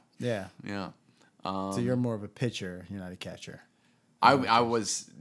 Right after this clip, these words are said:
Speaker 2: trying so hard not to take it there.
Speaker 1: <laughs>
Speaker 2: Um, no, I mean, I, I think a lot of the time advice is, like, autobiographical.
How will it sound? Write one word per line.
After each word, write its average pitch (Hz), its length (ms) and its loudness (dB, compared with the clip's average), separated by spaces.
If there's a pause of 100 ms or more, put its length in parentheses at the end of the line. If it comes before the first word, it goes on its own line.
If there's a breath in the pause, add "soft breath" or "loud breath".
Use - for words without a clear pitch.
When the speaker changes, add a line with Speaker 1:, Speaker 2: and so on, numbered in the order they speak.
(120)
Speaker 2:
trying 113 360 0
so 104 260 0
hard 107 260 2
not 107 200 -2
to 101 60 -14
take 101 240 -4
it 113 100 -4
there. 117 380 -4
Speaker 1:
<laughs> 226 1300 2 (160)
Speaker 2:
Um, 110 920 6 (680)
no, 233 240 10
I 175 140 8
mean, 190 180 4
I, 139 280 2 (200)
I 117 100 -2
think 117 180 -2 (100)
a 107 80 0
lot 107 200 6
of 107 100 0
the - 60 -12
time 101 460 -2 (160)
advice 95 480 0
is, 101 180 -4
like, 90 420 -2 (600 soft breath)
autobiographical. 95 1120 0